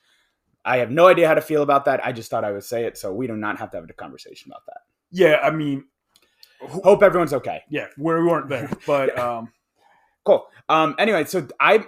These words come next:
Speaker 1: I wanna go on the record to say I am extremely bullish on Providence this year, which is everything against my uconn Husky fandom. I think Providence, like Creighton, anytime you return your two best players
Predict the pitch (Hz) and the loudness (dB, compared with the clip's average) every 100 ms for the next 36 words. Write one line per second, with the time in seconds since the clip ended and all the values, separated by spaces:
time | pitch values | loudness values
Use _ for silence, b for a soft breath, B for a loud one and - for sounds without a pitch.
0 | - 139 170 185 196 196 185 180 165 165 | 2 6 6 6 2 0 -2 -4 -4 -2
1 | 165 170 170 165 - 117 147 135 135 180 | 0 0 0 -4 -6 -8 -6 -4 -6 -8
2 | 156 147 139 123 120 117 - - - - | -12 -8 -6 -6 -8 -10 -14 -16 -14 -10
3 | 151 151 143 113 131 143 135 120 127 120 | -8 -6 -8 -6 -6 -6 -10 -12 -8 -8
4 | 143 151 160 - 160 165 131 127 - 113 | -8 -12 -14 -10 -6 -6 -6 -10 -10 -14
5 | 101 113 127 135 139 120 120 127 - 110 | -12 -10 -10 -10 -10 -10 -8 -10 -10 -12
6 | 110 117 - 104 127 - 160 151 180 190 | -10 -12 -12 -12 -12 -14 -14 -10 -8 -4
7 | 214 214 _ _ _ _ - 120 143 143 | -6 -8 _ _ _ _ -4 -2 -2 -6
8 | 127 - 143 131 127 131 135 131 - - | -8 -10 -4 -4 -4 -6 -8 -10 -14 -20
9 | _ _ _ - 135 147 - 147 131 170 | _ _ _ -4 -2 -2 -6 -8 -6 -8
10 | - 160 185 190 180 175 160 156 - 151 | -8 -8 -8 -8 -8 -6 -6 -6 -8 -8
11 | 147 131 - 160 135 - - 131 127 151 | -8 -10 -10 -6 -4 -4 -4 -6 -4 -4
12 | 165 - | -8 -16